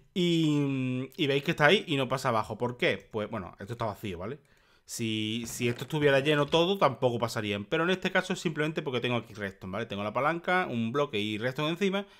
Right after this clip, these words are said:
Y eso hace que le esté llegando señal de redstone a, al, al, al hopper. Los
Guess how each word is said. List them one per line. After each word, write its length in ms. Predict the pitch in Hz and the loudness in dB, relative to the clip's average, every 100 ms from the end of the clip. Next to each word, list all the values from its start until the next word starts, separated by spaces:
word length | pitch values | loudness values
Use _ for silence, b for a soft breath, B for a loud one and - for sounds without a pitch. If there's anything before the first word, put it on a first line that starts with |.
| B B B | B B B
Y 120 | 175 | 2
eso 180 | 160 175 | 4 4
hace 220 | 165 175 | 4 2
que 260 | 135 123 - | 2 2 0
le 120 | 131 113 | -4 -4
esté 220 | 113 135 | 0 0
llegando 320 | 139 139 131 | 0 0 -2
señal 260 | 131 135 135 | -4 -4 -2
de 80 | |
redstone 360 | 131 135 151 156 | -2 -2 -4 -4
a, 280 | - 107 104 | -2 0 0
al, 340 | - 104 101 98 | -4 -4 -4 -4
al, 420 | 98 95 92 - | -6 -8 -10 -10
al 120 | 101 101 | -12 -8
hopper. 300 | 110 - 90 | -8 -8 -8
Los 240 | 127 170 | -2 -2